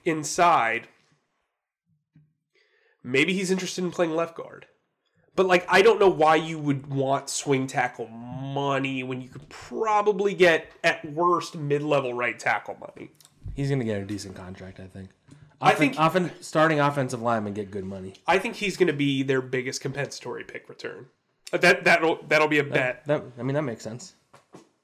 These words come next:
Speaker 2: 'Cause the other, what, the other one? Off-,
Speaker 1: Rodney.
Speaker 2: McLeod.
Speaker 1: And
Speaker 2: Yeah,
Speaker 1: Jalen, maybe.
Speaker 2: Yeah, maybe Jalen,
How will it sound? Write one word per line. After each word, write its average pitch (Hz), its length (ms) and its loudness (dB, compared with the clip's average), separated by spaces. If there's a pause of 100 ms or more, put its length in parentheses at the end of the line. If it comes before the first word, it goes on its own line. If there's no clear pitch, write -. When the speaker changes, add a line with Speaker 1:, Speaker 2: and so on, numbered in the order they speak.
(200)
Speaker 2:
'Cause 120 160 -8
the 123 100 -2
other, 127 140 -2
what, 123 240 -2
the 120 100 -2
other 117 200 -2
one? 107 180 -4
Off-, 120 140 -6
Speaker 1:
Rodney. 120 360 0
Speaker 2:
McLeod. 120 840 -4 (680)
Speaker 1:
And 139 200 -4
Speaker 2:
Yeah, 131 100 -2
Speaker 1:
Jalen, 123 260 -4
maybe. 123 380 -12
Speaker 2:
Yeah, 113 100 -10
maybe 110 240 -10
Jalen, 107 480 -8